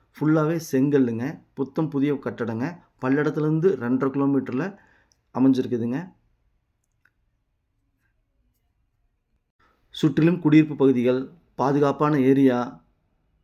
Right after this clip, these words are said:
டீசெண்டான ஏரியாங்க. கிழக்கு வடக்கு பார்த்த கார்னர் சைட்டுங்க. டூ பி ஹெச் கே வீடு, மிக மிக குறைஞ்ச விலையில வந்திருக்குதுங்க. பாருங்க, இது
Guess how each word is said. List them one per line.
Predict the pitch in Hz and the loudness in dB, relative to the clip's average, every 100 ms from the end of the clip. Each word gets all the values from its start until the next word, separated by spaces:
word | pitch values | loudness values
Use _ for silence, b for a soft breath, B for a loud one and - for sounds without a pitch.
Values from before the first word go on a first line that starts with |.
| _ 123 | _ 0
டீசெண்டான | 147 139 143 139 147 143 | 0 2 -2 0 0 0
ஏரியாங்க. | 131 131 123 117 120 127 _ _ _ _ _ _ _ | 2 2 2 -4 -8 -12 _ _ _ _ _ _ _
கிழக்கு | - 156 165 170 160 | -2 2 4 2 0
வடக்கு | 127 135 | 0 0
பார்த்த | 139 127 151 | -4 -4 -6
கார்னர் | 139 120 135 143 135 | -4 -4 -2 -2 -2
சைட்டுங்க. | 127 123 123 120 135 - _ | -2 -2 -6 -6 -12 -20 _
டூ | 160 175 | -2 0
பி | 156 151 | 2 0
ஹெச் | 147 | -2
கே | - 147 | -4 -2
வீடு, | 120 123 120 117 - _ _ _ _ _ _ _ _ _ _ _ _ _ _ _ - | 0 0 -2 -6 -14 _ _ _ _ _ _ _ _ _ _ _ _ _ _ _ -10
மிக | 131 147 151 | 0 2 2
மிக | 151 151 170 185 - | 2 2 0 -4 -2
குறைஞ்ச | 123 143 160 160 | 0 2 2 2
விலையில | 139 127 131 120 | 2 4 2 0
வந்திருக்குதுங்க. | 127 127 117 117 117 135 185 - _ _ _ _ _ _ _ _ _ _ _ _ _ _ _ _ | 0 0 0 -2 0 -2 -4 -16 _ _ _ _ _ _ _ _ _ _ _ _ _ _ _ _
பாருங்க, | 120 110 | -2 -2
இது | 139 156 | 0 0